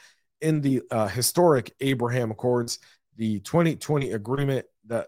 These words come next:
normalized diplomatic relations between Israel, the U A E, Bahrain, Morocco, Sudan, and others, uh, and hopefully Saudi Arabia in the near future. There was a conversation already facilitated between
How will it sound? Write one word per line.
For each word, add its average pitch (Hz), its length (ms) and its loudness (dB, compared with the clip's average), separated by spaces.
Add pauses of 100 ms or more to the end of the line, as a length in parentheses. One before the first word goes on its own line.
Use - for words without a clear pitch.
normalized 127 520 2
diplomatic 120 480 -2
relations 117 480 0
between 104 420 -8
Israel, 127 500 0 (240)
the 107 100 -6
U 120 200 4
A 123 60 6
E, 143 320 4
Bahrain, 120 600 0
Morocco, 127 600 2
Sudan, 120 520 -2
and 113 180 -6
others, 127 500 0 (400)
uh, 107 220 -4
and 107 140 -4
hopefully 117 380 0
Saudi 113 360 2
Arabia 113 520 0
in 107 160 -6
the 104 80 -4
near 107 300 -2
future. 110 480 -4
There 101 180 -2
was 98 240 -6
a 101 140 -6
conversation 110 640 -6
already 104 240 -4
facilitated 151 720 2
between 107 460 -4